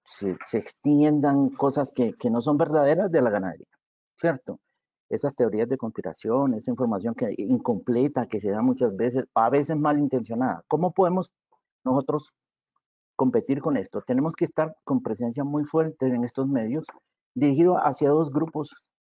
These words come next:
eh, fundamentales. Uno, los agricultores, ¿cierto? Los agricultores deben ser la fuente fundamental de nuestra con-, comunicación. Y tanto decirles de los beneficios de lo que nosotros hacemos,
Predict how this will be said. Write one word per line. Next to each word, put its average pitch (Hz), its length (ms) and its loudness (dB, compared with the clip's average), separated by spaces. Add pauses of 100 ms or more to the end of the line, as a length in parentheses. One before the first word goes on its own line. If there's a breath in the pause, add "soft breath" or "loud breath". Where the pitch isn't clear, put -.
(220)
eh, 87 160 -10 (240)
fundamentales. 117 640 -2
Uno, 160 400 -4
los 123 160 2
agricultores, 101 720 -4 (280)
¿cierto? 160 220 -2
Los 113 120 -2
agricultores 131 460 -4
deben 147 160 -2
ser 143 200 0 (320 soft breath)
la 110 140 -6
fuente 170 420 -4 (580)
fundamental 127 600 0
de 135 120 0
nuestra 117 260 -2
con-, 113 300 -4
comunicación. 92 600 -6 (680 soft breath)
Y 135 240 2
tanto 147 280 2
decirles 147 420 2
de - 80 4
los 113 160 2
beneficios 123 460 0
de 180 80 0
lo 131 100 0
que 113 100 -4
nosotros 123 300 -4
hacemos, 143 500 -4